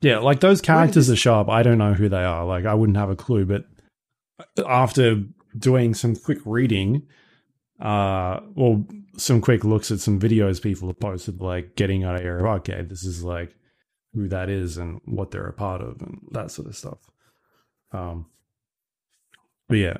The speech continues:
Speaker 1: uh, like, aside from that intricate stuff into the Final Fantasy universe, like,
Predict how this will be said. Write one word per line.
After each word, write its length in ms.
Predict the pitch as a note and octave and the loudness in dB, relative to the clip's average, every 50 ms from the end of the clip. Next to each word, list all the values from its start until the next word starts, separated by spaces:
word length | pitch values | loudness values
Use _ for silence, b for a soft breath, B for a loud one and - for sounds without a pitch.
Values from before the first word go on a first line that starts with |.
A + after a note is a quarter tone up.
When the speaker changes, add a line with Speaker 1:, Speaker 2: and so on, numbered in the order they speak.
| - - | -12 -8
Speaker 1:
uh, 220 | - C3 C3 C3+ - | -4 -2 -2 0 2
like, 280 | D3+ C3+ B2 A#2+ - - | 4 4 4 4 2 -2
aside 380 | - C3 - - D3+ D#3+ C#3 | -4 -2 2 2 4 4 4
from 160 | - D3+ B2 A2+ | 6 6 6 6
that 380 | A#2+ A2+ B2+ D3+ - - _ _ _ _ _ _ _ _ _ _ _ _ _ _ _ _ _ _ _ _ - _ | 4 2 0 -2 -6 -8 _ _ _ _ _ _ _ _ _ _ _ _ _ _ _ _ _ _ _ _ -12 _
intricate 640 | - C#3+ C3 - - B2+ - - C3+ B2 B2+ - - | 0 0 0 2 0 0 2 2 2 2 0 -4 -10
stuff 340 | - - - C3+ B2+ B2 - | -6 -2 0 0 0 2 2
into 220 | B2 A#2+ A#2 B2 | 2 2 4 2
the 80 | A#2 A#2 | 2 0
Final 320 | A2 - A2+ G#2+ A#2 A#2 | 0 -2 -2 0 0 0
Fantasy 400 | G#2 - A#2 A#2 A#2 A#2 A2+ - | 0 2 2 2 2 2 2 0
universe, 500 | A#2 A#2 A#2+ A#2+ A#2 C3 C3 C3 B2+ - | 0 0 2 2 2 2 0 0 0 -2
like, 300 | - G2 G2 G2 F2+ - | -2 0 0 -2 -2 -4